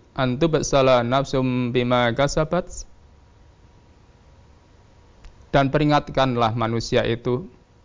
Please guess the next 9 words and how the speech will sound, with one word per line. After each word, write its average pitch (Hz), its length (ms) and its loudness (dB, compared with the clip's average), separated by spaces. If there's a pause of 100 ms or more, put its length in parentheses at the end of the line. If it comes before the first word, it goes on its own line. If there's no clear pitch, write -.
(120)
dengan 131 240 0
Al-Quran 143 720 0 (2500)
agar 147 480 2
masing-masing 151 1040 0
tidak 143 320 0 (400)
dijerumuskan 135 1040 0
ke 123 80 -2
dalam 117 320 2
neraka. 107 560 0